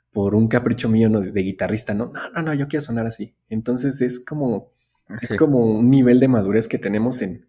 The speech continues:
Speaker 1: en este proyecto, este, que estamos experimentando, ¿va? Estamos experimentando porque, pues, no somos una banda. Este, incluso, pues, cada quien es libre de decirme, "En tu siguiente canción, pues, ya no te ayudo, güey". <laughs> Porque,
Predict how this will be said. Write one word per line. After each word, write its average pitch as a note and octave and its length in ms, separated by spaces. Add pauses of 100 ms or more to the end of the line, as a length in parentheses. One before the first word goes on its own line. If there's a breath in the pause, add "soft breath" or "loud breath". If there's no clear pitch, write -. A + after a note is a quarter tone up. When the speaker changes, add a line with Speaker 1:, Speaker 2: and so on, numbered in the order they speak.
Speaker 1:
en G2+ 120
este A2 220
proyecto, F#3+ 580 (460 soft breath)
este, F#2+ 760
que A2 80
estamos B2+ 400
experimentando, F#2 760
¿va? F#2+ 200 (380)
Estamos A2+ 460
experimentando F#2 640
porque, F#2+ 320
pues, F#2 180
no G#2 100
somos G#2 300
una G2+ 180
banda. C#3 440 (560)
Este, F#2 380
incluso, G#2 460
pues, - 180
cada A2 320
quien A2+ 300
es A2 160
libre A2 260
de G#2 80
decirme, G#2+ 500 (220 loud breath)
"En G2+ 80
tu A2 100
siguiente A#2+ 380
canción, A#2 300
pues, G2+ 120
ya G#2 80
no A2+ 120
te F#2+ 80
ayudo, D3 260
güey". A2+ 160
<laughs> - 540 (200)
Porque, F#2+ 540